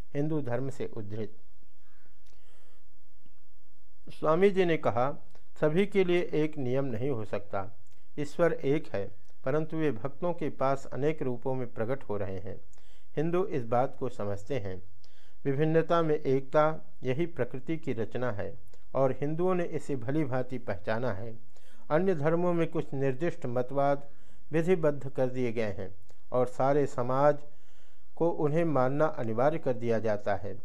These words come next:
वे तो समाज के सामने केवल एक ही नाप की कमीज रख देते हैं, जो राम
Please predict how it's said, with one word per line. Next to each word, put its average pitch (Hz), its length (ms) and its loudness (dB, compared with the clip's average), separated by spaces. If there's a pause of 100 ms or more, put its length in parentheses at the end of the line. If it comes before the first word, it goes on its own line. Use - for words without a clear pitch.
(340)
वे 151 120 4
तो 165 180 2
समाज 151 460 2
के 151 120 0
सामने 143 440 0
केवल 139 460 0
एक 165 240 0
ही 151 140 0
नाप 131 420 0
की 117 120 -2
कमीज 127 440 0
रख 113 160 0
देते 104 340 -2
हैं, 95 280 -2 (440)
जो 131 200 2
राम 139 380 2